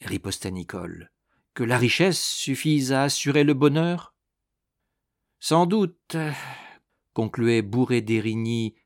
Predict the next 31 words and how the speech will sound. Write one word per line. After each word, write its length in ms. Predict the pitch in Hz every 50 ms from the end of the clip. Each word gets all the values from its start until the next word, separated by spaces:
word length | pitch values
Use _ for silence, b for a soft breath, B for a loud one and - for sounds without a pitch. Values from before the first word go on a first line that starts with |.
| _ _
avec 320 | - 98 101 98 98 - 110
amertume, « 720 | 101 104 104 98 - - - - 113 107 104 101 101 104 - _ _ _ _ _ _ _ _ _ _ _ _ _ _ _ -
attachez-vous 800 | 117 107 - _ - 120 113 - - - 123 113 113 123 123 123
un 140 | 120 120
prix 640 | 107 - - 117 127 123 123 120 120 113 110 - _ _ _ -
plus 200 | 123 123 131 127
grand 580 | 127 131 131 151 156 156 156 151 147 139 - _ _ _ _ _ _ _ _ _
à 140 | - - 113
certaines 960 | 117 - - - - 127 - - - _ _ - 131 120 117 117 113 113 117
petites 520 | - - - 123 120 - - 135 127 - -
bagues 560 | 135 131 175 185 165 127 107 107 113 104 - _ _ _ _ _ _ _ -
que 80 | -
vous 180 | 107 104 117 113
portiez 460 | - - 120 - - - 135 113 120
au 100 | 123 120
doigt 280 | 113 123 139 139 131 127
le 140 | 120 120
jour 260 | 113 107 120 117 113 113
de 100 | 117 120
mon 180 | 120 123 127
arrivée, 600 | 131 143 160 196 185 143 127 131 123 117 113 - _ _ _ _ _ _ _ _ _ _ _ _ _
et 140 | - 110 98
que 180 | - - - 113
vous 240 | 104 110 113 104 110
avez 200 | 117 104 117 113
eu 140 | 117 117
la 140 | 110 107 113
délicatesse 1040 | 110 104 117 110 110 107 - 117 110 - - - 113 107 - - - - - - 117 101 - _ _ _ _ _ _ _
de 100 | - 110
faire 220 | 98 - 117 101 101
disparaître. 800 | 107 98 - - - 117 117 131 110 78 - _ - - -